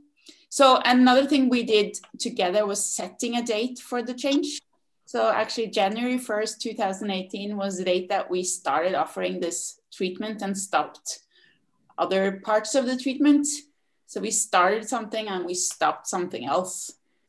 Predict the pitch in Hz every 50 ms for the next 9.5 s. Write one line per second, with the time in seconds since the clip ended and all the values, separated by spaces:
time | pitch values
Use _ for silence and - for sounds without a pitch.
0 | _ - 196 - - 233 220 226 226 220 247 214 208 202 - - 240 214 202 -
1 | - 190 196 196 196 - _ _ _ - - - _ _ _ _ - - 202 190
2 | 180 196 196 208 208 214 208 - - 185 185 190 185 185 185 185 185 185 175 -
3 | - - 196 208 214 226 226 - - 185 175 185 208 208 202 208 208 202 - -
4 | - - - _ - - - _ _ _ _ - - - 190 185 190 190 - -
5 | 208 202 196 196 - - - - - _ _ _ _ _ _ _ _ - 180 180
6 | 185 190 202 196 - - - _ - 196 196 180 185 185 180 190 - - 196 208
7 | 202 - - 190 180 190 196 196 196 190 185 185 185 - 254 269 226 226 220 180
8 | 190 214 240 240 - - 226 233 214 208 214 208 196 185 180 175 - - 180 180
9 | - 180 165 175 180 - - - -